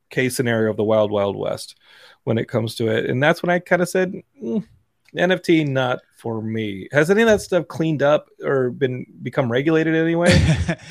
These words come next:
Speaker 1: Or is
Speaker 2: Well,
Speaker 1: that kinda
Speaker 2: a lot
Speaker 1: not
Speaker 2: of
Speaker 1: the point of, of N F Ts?
Speaker 2: Uh, the bottom fell out of the N F T market, so that helped.
Speaker 1: That
Speaker 2: Uh,
Speaker 1: definitely helped. Thank you
Speaker 2: <laughs>
Speaker 1: guys for not buying N F Ts. And the
Speaker 2: fewer,
Speaker 1: Bored
Speaker 2: fewer
Speaker 1: Ape
Speaker 2: people motivated to, to do something
Speaker 1: <laughs>
Speaker 2: nefarious.
Speaker 1: Well,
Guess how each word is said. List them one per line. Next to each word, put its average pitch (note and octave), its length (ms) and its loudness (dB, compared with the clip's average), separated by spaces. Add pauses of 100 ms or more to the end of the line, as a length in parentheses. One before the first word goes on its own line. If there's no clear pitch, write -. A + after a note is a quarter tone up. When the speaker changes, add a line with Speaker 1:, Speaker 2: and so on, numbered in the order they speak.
(160)
Speaker 1:
Or D3 100 2
is D3+ 40 4
Speaker 2:
Well, - 20 -
Speaker 1:
that D#3 120 4
kinda D#3+ 140 2
Speaker 2:
a - 20 4
lot F#3+ 60 4
Speaker 1:
not C#3 140 4
Speaker 2:
of - 40 -10
Speaker 1:
the C#3 80 -4
point C#3 320 -2
of, A2+ 140 -2
of G#2 540 -8
N A2 120 -4
F G2+ 120 -12
Ts? A#3 120 -2
Speaker 2:
Uh, F#3 220 2
the D3+ 100 -4
bottom D#3+ 380 2
fell B2 200 0
out A#2+ 140 0
of B2 60 -2
the A#2 100 -2
N A#2 80 -2
F A#2 140 -4
T B2+ 140 -2
market, A2 400 -2
so C#3 100 -2
that C#3+ 160 2
helped. A2 500 -6
Speaker 1:
That C3 180 2
Speaker 2:
Uh, A#2 60 2
Speaker 1:
definitely C3+ 300 4
helped. A#2 240 -2
Thank D3+ 180 4
you F#3 100 4
Speaker 2:
<laughs> D3 120 4
Speaker 1:
guys D#3+ 280 4
for B2 160 -2
not B2+ 460 2
buying A#2+ 300 0
N A2 80 -2
F A2 160 -4
Ts. A2+ 460 0
And E3+ 200 0
the F3+ 40 -6
Speaker 2:
fewer, E3+ 280 4
Speaker 1:
Bored G#3+ 160 6
Speaker 2:
fewer F3 160 6
Speaker 1:
Ape C#3+ 60 0
Speaker 2:
people C3+ 460 0
motivated B2+ 800 2
to, A#2+ 400 -2
to C3 120 -2
do B2 160 -2
something B2+ 320 -4
Speaker 1:
<laughs> A#2 80 -4
Speaker 2:
nefarious. B2 440 -2
Speaker 1:
Well, C#3 120 -4